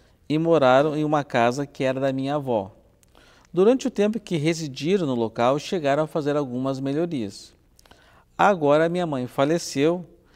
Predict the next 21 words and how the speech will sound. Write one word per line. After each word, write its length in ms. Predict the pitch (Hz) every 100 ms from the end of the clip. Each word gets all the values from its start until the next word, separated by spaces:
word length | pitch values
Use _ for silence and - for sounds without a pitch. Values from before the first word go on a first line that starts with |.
| _ _
e 120 | 160 175
gostaria 680 | 156 240 311 - 190 147
de 60 | 120
saber 580 | - 123 107 131 160 127 131
se 460 | 117 - - 170 -
essa 400 | 143 220 - 233
pessoa 540 | - 165 - 135 123
que 180 | 120 147
tinha 640 | - - - 202 247 233
união 200 | 180 151
estável 460 | 147 - 135 120 113
com 80 | 123
a 40 |
minha 140 | 123 127
mãe 360 | 123 156 180 - - - - _ _
tem 240 | 180 202 226
algum 380 | 196 147 175
direito 420 | 208 190 151 151 -
sobre 300 | - 160 160
a 40 |
casa. 380 | 143 101 69